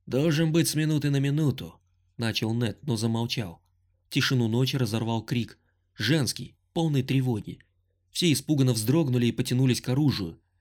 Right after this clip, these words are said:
и в это время на деревянном причале показалось две тёмные фигуры — бегущие к ласточке. «Это всего лишь Люк», с облегчением сказал Уилл Уилсон.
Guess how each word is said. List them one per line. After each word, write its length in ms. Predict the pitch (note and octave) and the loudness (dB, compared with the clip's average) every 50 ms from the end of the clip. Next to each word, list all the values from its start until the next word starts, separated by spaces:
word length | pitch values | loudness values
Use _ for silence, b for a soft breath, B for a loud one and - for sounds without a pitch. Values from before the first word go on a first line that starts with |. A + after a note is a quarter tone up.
| _ _ | _ _
и 60 | - | -2
в 60 | B2 A#2+ | 0 0
это 140 | - - | 0 0
время 300 | A2+ G#2+ A#2+ B2 B2 B2 | 0 2 2 2 2 2
на 100 | A#2 A2+ | 0 0
деревянном 480 | G#2+ A2+ A2+ A2+ A2 A#2+ A#2 A2 G#2+ G2 | 0 0 0 0 0 0 0 -2 -4 -4
причале 440 | - A2 G#2+ - - C3+ C#3+ C#3+ C3+ | -4 -4 -4 -2 -2 0 0 0 -2
показалось 580 | C3+ - - - A2+ A2 B2 A#2+ A#2 A2+ G2+ | -2 -4 -4 -2 -2 0 0 0 0 -2 -4
две 220 | F#2+ G2+ G#2+ A2+ A#2+ | -2 0 2 2 2
тёмные 420 | B2 - A#2+ A2+ A2 A2 A2 A2 | 0 0 -2 -2 -2 -2 -4 -4
фигуры — 520 | G#2 - B2 A2 A2 A#2 G#2 F#2+ D#2+ - - _ _ _ _ _ - | -4 -4 -4 -4 -2 -4 -4 -4 -8 -12 -16 _ _ _ _ _ -4
бегущие 500 | - E3+ C3+ B2 B2 A#2 - - B2+ A#2+ | -2 -2 0 0 0 0 0 0 -2 -2
к 80 | - - | -2 -2
ласточке. 580 | B2+ A2 - - - - - - - - - _ _ _ _ _ _ _ _ _ _ _ _ _ _ _ _ _ _ _ _ _ _ _ _ _ _ _ - | -4 -4 -4 -6 -8 -8 -10 -10 -10 -14 -18 _ _ _ _ _ _ _ _ _ _ _ _ _ _ _ _ _ _ _ _ _ _ _ _ _ _ _ -6
«Это 500 | B2+ C#3+ D3 D#3+ E3 D#3 C3+ B2+ D3 C3+ | -4 -2 0 2 2 2 2 2 0 0
всего 480 | - - - A#2+ A#2 A#2 A#2 A#2+ B2 B2 | 2 0 0 0 0 0 0 0 0 0
лишь 260 | A#2+ A2+ G#2+ - - | 0 0 -2 -4 -6
Люк», 520 | G2+ G2+ A2 A2+ A#2+ A#2 G2+ F#2 - _ _ _ _ _ _ _ _ _ | -6 -6 -4 -4 -4 -6 -8 -12 -16 _ _ _ _ _ _ _ _ _
с 120 | - - | -6 -2
облегчением 600 | D3+ C#3+ D3 C#3 B2 - - C3 C3 C3 B2+ A#2 | 0 0 2 0 0 0 2 2 4 4 2 2
сказал 400 | G#2+ - - A#2 G#2 A#2+ A#2 A2 | 0 -2 -4 -2 -2 -2 -2 -2
Уилл 240 | G#2+ A2+ A2+ A2 G#2+ | 0 0 0 0 0
Уилсон. 460 | A#2 C#3 C#3 A2+ - - - F2 - | 0 0 0 0 -2 -6 -8 -10 -14